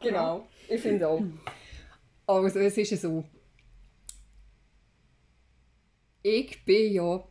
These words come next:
Speaker 1: M-S-Betroffene. Und aufgrund von dem nehme ich ein Basismedikament, <laughs> um das alles so ein bisschen zu dämpfen und so möglichst wenig Schübe müssen zu erleben.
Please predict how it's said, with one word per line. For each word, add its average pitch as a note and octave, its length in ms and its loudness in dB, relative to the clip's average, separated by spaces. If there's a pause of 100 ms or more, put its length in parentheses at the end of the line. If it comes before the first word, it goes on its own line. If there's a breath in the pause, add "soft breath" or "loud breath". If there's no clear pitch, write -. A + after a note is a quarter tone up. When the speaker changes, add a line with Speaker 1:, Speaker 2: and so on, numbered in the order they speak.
(160)
Speaker 1:
M-S-Betroffene. D#3 1000 -6 (500 loud breath)
Und F#3+ 200 -2
aufgrund G3+ 380 -2
von - 140 -4
dem F#3+ 220 -2 (540)
nehme F3+ 440 -2
ich - 60 -10
ein - 140 -8
Basismedikament, A#3+ 1080 -4 (100)
<laughs> - 100 -10
um F#3+ 220 0
das E3+ 240 -2
alles D#3+ 300 -6
so F3+ 80 -8
ein - 60 -18
bisschen E3+ 300 -4
zu - 300 -20 (140)
dämpfen A#3+ 720 -4
und F#3 260 -6
so E3 200 -6
möglichst F3 480 -4
wenig G3 340 -2
Schübe G#3 340 0
müssen A#3 280 -4
zu - 80 -4
erleben. A3 380 -4